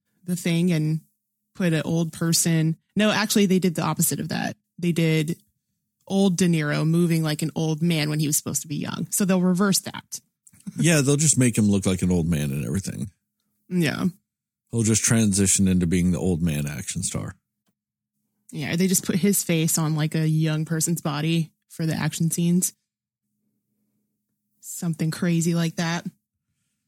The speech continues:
Speaker 1: But yeah, it was definitely a weird week in, uh,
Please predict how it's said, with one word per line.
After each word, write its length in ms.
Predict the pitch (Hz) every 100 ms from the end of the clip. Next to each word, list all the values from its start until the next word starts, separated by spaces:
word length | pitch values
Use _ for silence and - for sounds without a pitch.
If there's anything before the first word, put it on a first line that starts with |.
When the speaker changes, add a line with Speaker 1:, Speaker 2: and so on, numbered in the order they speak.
| - _ -
Speaker 1:
But 120 | 175
yeah, 180 | 170 180
it 160 | 202 277
was 160 | 320
definitely 280 | 294 285 285
a 40 | 269
weird 260 | 247 240
week 380 | 208 208 - - _
in, 340 | 196 180 175 175
uh, 280 | 170 170